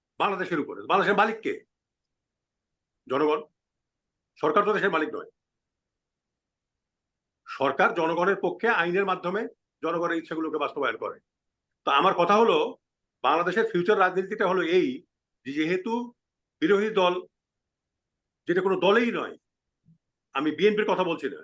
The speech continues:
যেটা কোনো দলেই নয়, জাতীয় পার্টি, সরকার ফেল করে যাচ্ছে সবকিছুতে।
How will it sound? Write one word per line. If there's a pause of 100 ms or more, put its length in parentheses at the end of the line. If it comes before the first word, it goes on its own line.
যেটা
কোনো
দলেই
নয়, (140)
জাতীয়
পার্টি, (760)
সরকার
ফেল
করে
যাচ্ছে
সবকিছুতে।